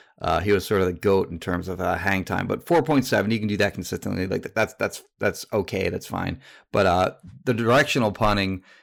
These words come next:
is sort of where Donnie was awesome. Like, he would, he was, he was good at angling kicks,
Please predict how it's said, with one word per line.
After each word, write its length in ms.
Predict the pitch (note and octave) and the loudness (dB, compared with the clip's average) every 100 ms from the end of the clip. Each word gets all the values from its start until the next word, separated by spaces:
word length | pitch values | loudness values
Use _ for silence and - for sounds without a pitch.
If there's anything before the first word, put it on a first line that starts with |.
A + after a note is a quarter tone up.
| _ | _
is 280 | - G2 F#2 | -4 -4 -2
sort 180 | B2 G#2+ | 0 2
of 100 | G2 | 2
where 180 | F#2+ F2+ | 2 2
Donnie 360 | G#2 G2 G2+ | 2 2 0
was 180 | G2 - - | -2 -6 0
awesome. 540 | F#2 F#2+ - G2 F#2 | 2 2 0 -6 -8
Like, 200 | - F#2 | -8 -8
he 160 | - A2+ | -2 0
would, 280 | G2 F2+ F2 - _ _ _ | 0 -2 -6 -20 _ _ _
he 140 | C3 A2+ | -2 -2
was, 180 | G2 - | -2 -6
he 140 | A#2 | -6
was 120 | G2+ | -6
good 300 | E2 A2+ A2 | -4 2 4
at 140 | G#2+ - | 4 2
angling 540 | G#2 A2 A2 G#2+ G#2 | 0 0 2 2 0
kicks, 400 | F#2 A2+ G#2+ - | 0 0 0 -4